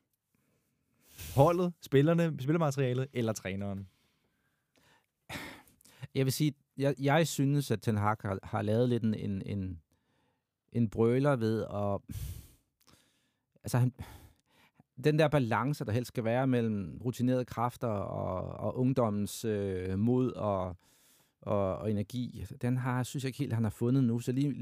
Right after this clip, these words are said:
Speaker 2: lige nu pludselig, så står man med, øh, og skal, skal lægge alle, alle håb på, på skuldrene af Garnacho og Højlund og,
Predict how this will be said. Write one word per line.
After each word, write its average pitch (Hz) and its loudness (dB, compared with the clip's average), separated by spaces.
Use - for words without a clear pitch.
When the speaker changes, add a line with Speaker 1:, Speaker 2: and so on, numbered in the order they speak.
Speaker 2:
lige 156 0
nu 139 2
pludselig, 139 -8
så - -12
står - -6
man 101 -4
med, 95 -4
øh, 87 -10
og - -10
skal, 104 -4
skal 123 -4
lægge 120 0
alle, 117 2
alle 131 4
håb 123 0
på, 110 -2
på 95 -6
skuldrene 127 0
af 95 -2
Garnacho 113 -4
og 95 -8
Højlund 120 0
og, 92 -2